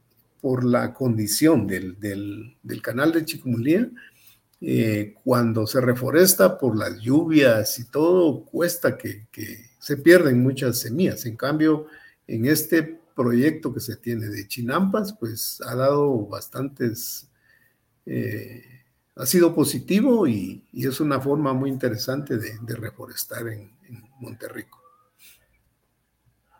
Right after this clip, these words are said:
Acá tenemos un vivero forestal también en, en, en Monterrico, de que,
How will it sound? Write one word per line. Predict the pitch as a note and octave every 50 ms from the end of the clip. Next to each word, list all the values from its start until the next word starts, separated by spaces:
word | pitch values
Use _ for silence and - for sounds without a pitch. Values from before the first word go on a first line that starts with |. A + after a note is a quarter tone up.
| _ _ _ _ _ _ _ _ _ _ _ _ _ _ _ _ _ _ _ _ _ _ _ _ _ _ _ _ _ _ _ _ _ - - - - _ _ _ _ _ _ _
Acá | - - C3 C3 F3+ G3
tenemos | F#3+ A3 G#3+ G3 F3+ E3+ D#3+ D#3 D3 - - D#3
un | D3 D3 D3
vivero | C3+ C3 A#2+ A#2+ B2+ C3+ D3 D3+ D3+ D3 C3+ B2 A2+ G#2+ G2 G2 G2+ G#2 -
forestal | - D#3 D3 C3 A#2+ A2 - A#2+ C3+ C3 D#3+ F3 -
también | - E3 D3 C#3+ C#3+ D#3+ F#3 A3 B3 A#3+
en, | F#3+ C#3 B2 A2 G#2+ G#2 G2+ G2+ G2+ A2 A#2 B2
en, | B2 A#2+ A2 G#2 G#2 G#2 G2+ G2+ G#2 A2+
en | B2+ B2 B2+
Monterrico, | C3 C3 B2+ - C3 C#3+ E3+ G3 G3 - - G#3+ G3
de | C#3+ A#2 A2 G#2 -
que, | - - - -